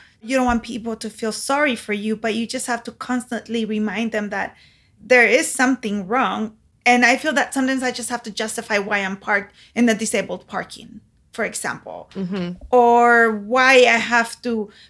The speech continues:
Speaker 1: be close to the store because I can't be out in the sun and I have to literally run from my car to the store. So I feel that I always have to be, justify why, or I always have to say or make a comment as to why I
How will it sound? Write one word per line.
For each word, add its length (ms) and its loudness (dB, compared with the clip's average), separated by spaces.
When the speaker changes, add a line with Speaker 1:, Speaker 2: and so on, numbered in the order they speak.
Speaker 1:
be 160 -2
close 440 -2
to 300 -6
the 120 -6
store 640 4
because 380 -2
I 120 -2
can't 240 -4
be 180 0
out 180 2
in 120 0
the 80 -6
sun 500 -2
and 160 2
I 60 4
have 240 0
to 80 -2
literally 420 -2
run 260 0
from 160 -6
my 140 -2
car 500 -2
to 120 -4
the 100 -4
store. 720 0
So 140 0
I 120 4
feel 200 -2
that 140 2
I 60 2
always 320 0
have 200 -6
to 40 -16
be, 80 -12
justify 760 -6
why, 600 -6
or 120 2
I 80 4
always 200 0
have 200 -8
to 100 -8
say 460 -2
or 100 -2
make 180 -2
a 80 -2
comment 520 -4
as 240 -6
to 140 -12
why 280 -6
I 140 -2